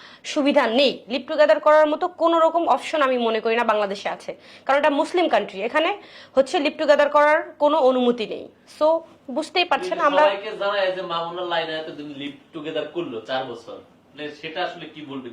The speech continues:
Speaker 2: কিভাবে করলো তারা?
Speaker 1: এটা আমি জানি না আমার সমাজ কিভাবে মেনে নিয়েছে, বা আমাদের দেশে তো আইন আছে, আমাদের দেশে আইনের বিধান এটা যে live together তো করা যাবে না, তাই না? So, তারা বিয়ে ছাড়াই কিভাবে থেকেছে আমি জানি না।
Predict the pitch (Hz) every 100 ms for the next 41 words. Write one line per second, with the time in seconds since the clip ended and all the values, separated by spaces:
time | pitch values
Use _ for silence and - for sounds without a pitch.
0 | - 160 151 131 120 113 - - - -
1 | - 277 370 381 311 262 294 359 277 277
2 | 277 320 - 311 285 254 254 240 233 226
3 | 208 277 320 254 214 214 208 214 208 226
4 | 233 214 208 185 185 185 202 220 233 247
5 | 254 233 254 294 311 233 269 302 220 196
6 | 185 202 196 233 262 247 226 233 240 233
7 | 220 202 165 170 415 294 175 - _ -
8 | - - 320 320 311 311 285 226 277 294
9 | 294 285 302 294 294 285 285 277 285 233
10 | 190 175 - -